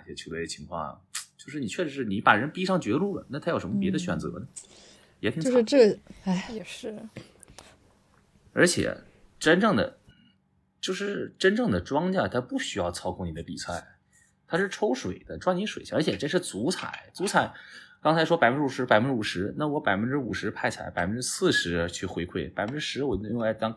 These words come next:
Speaker 1: 国家的财政收入嘛，我没有必要去跟你非要操控比赛。操控比赛那成本多高？
Speaker 3: 那也是。
Speaker 1: 那都是网上啥也不懂的一帮球迷，
Speaker 3: 对。
Speaker 1: 那，那是他们在那瞎说，不是球迷，就啥也不懂，就是网民。
Speaker 3: 键盘侠。
Speaker 1: 那都啥也不懂，瞎说的，就，就觉得好像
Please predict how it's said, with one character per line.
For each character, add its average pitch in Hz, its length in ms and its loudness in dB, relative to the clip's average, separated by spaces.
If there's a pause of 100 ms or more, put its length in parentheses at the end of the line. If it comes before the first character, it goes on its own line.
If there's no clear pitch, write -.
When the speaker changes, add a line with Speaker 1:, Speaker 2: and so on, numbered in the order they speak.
Speaker 1:
国 110 120 -6
家 113 60 2
的 110 60 2
财 107 160 -2
政 107 100 0
收 95 160 -2
入 107 160 -4
嘛， 85 100 -4 (480)
我 95 80 -8
没 92 120 0
有 180 100 2
必 - 160 -6
要 120 240 0
去 - 140 -6
跟 90 120 -4
你 78 80 -2
非 - 140 -8
要 80 80 -4
操 - 140 -8
控 87 160 -6
比 - 80 -10
赛。 87 80 -12
操 - 140 0
控 170 120 2
比 104 100 -4
赛 147 160 -2
那 - 80 -2
成 180 200 -4
本 185 80 -4
多 - 120 -8
高？ - 360 -14
Speaker 3:
那 233 120 -6
也 208 140 -8
是。 - 340 -8 (280)
Speaker 1:
那 175 120 8
都 107 120 6
是 - 120 2
网 - 200 -6
上 92 80 -6
啥 135 260 6
也 120 60 8
不 147 120 4
懂 170 200 4
的 - 80 0
一 - 20 0
帮 147 160 2
球 - 320 4
迷， 98 540 2
Speaker 3:
对。 160 140 4
Speaker 1:
那， 135 60 -4 (120)
那 131 80 4
是 131 160 -2
他 165 400 8
们 208 100 8
在 98 80 2
那 85 140 0
瞎 131 340 4
说， - 240 -4
不 113 100 -2
是 143 120 2
球 - 200 0
迷， 113 160 2
就 85 80 -2
啥 - 200 0
也 156 40 4
不 135 80 -6
懂， 113 160 -2
就 139 80 -2
是 156 80 -4
网 - 200 2
民。 123 260 0 (260)
Speaker 3:
键 - 160 -2
盘 180 220 -4
侠。 170 80 -2
Speaker 1:
那 165 60 2
都 165 40 0
啥 156 320 4
也 143 60 2
不 170 60 0
懂， 135 120 2
瞎 131 480 6
说 71 320 -2
的， 73 160 -4
就， 117 80 2
就 135 120 0
觉 98 240 0
得 104 40 2
好 104 140 -4
像 101 220 2